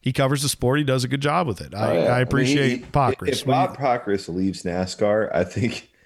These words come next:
Speaker 2: I think it's, it, it's, it's a bad sign. But I
Speaker 1: It
Speaker 2: don't
Speaker 1: would
Speaker 2: think
Speaker 1: be a
Speaker 2: he's,
Speaker 1: bad sign. Yeah,
Speaker 2: he's not
Speaker 1: hopefully
Speaker 2: going
Speaker 1: not.
Speaker 2: anywhere until he retires for sure.
Speaker 1: Let's
Speaker 2: And
Speaker 1: hope so.
Speaker 2: you know what? Can, you know what? I'm gonna start the, the hashtag Pockrass for Hall of Fame.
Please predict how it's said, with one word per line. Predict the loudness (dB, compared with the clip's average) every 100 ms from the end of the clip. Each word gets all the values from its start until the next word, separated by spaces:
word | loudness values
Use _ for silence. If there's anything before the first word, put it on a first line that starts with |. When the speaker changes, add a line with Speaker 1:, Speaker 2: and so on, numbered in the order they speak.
| _ _ -2
Speaker 2:
I | 0
think | 2 2
it's, | 0 -2 -2
it, | 0 0
it's, | -2 -2
it's | 0 0 0
a |
bad | 2 2 2
sign. | 0 -2 0 0
But | -2 0
I |
Speaker 1:
It |
Speaker 2:
don't | 0
Speaker 1:
would | 0
Speaker 2:
think | 2
Speaker 1:
be | 0
a |
Speaker 2:
he's, | 0
Speaker 1:
bad | -2 -2
sign. | -2 -4 -2
Yeah, | -4 0
Speaker 2:
he's | 0
not | 2
Speaker 1:
hopefully | 2
Speaker 2:
going | 2
Speaker 1:
not. | 2
Speaker 2:
anywhere | 2 4 2
until | 2 2
he | 4
retires | 2 0 0 0
for | -2 -4
sure. | 0 0
Speaker 1:
Let's | 2 2
Speaker 2:
And | 2
Speaker 1:
hope | 0
so. | -2 0
Speaker 2:
you | 0
know | 2
what? | 2 2 -2 -10
Can, | -4 -4 -4 -2
you |
know | 2
what? | 2 0
I'm | 0
gonna | 0 -2
start | -2 -2 -6
the, | -10
the | -4
hashtag | -2 -2 -2 -6 -6 -10 _ _ _
Pockrass | 0 0 0 -4 -4
for | -2
Hall | 0 0
of | 0
Fame. | -4 -8